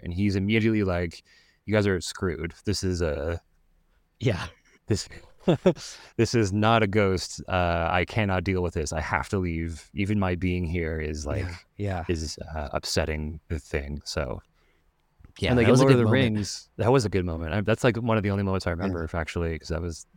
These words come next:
Speaker 1: that was a good twist. In, uh, Lord of the Rings, uh, in the famously not in the movie scene, the Barrow Wights, when the hobbits are
Speaker 2: Yeah.
Speaker 1: still traveling along and they haven't made it to Rivendell yet,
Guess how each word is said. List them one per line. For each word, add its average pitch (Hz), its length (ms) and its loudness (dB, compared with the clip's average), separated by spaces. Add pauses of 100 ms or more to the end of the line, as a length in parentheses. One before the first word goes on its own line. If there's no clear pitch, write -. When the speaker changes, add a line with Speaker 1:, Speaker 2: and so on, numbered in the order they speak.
(240)
Speaker 1:
that - 120 -8
was 82 140 -8
a - 40 -4
good 85 180 -2
twist. - 460 -4 (720)
In, 104 200 0
uh, 92 420 0 (220)
Lord 131 240 4
of 131 40 4
the 117 100 4
Rings, 110 560 2 (380)
uh, 87 460 2
in 98 140 -2
the 87 220 0
famously 113 500 2
not 104 200 2
in 98 60 0
the 98 60 0
movie 98 300 0
scene, 90 400 -2
the 87 100 -2
Barrow 101 600 4
Wights, 82 520 -4 (360)
when 90 240 0
the 80 160 0
hobbits 90 360 4
are - 40 2
Speaker 2:
Yeah. 87 140 0
Speaker 1:
still 87 320 0
traveling 87 440 0
along 87 480 -4 (280)
and 85 140 -2
they 80 60 -2
haven't 87 240 0
made 87 160 0
it 85 100 -2
to 87 100 -4
Rivendell 87 420 -2
yet, 71 240 -4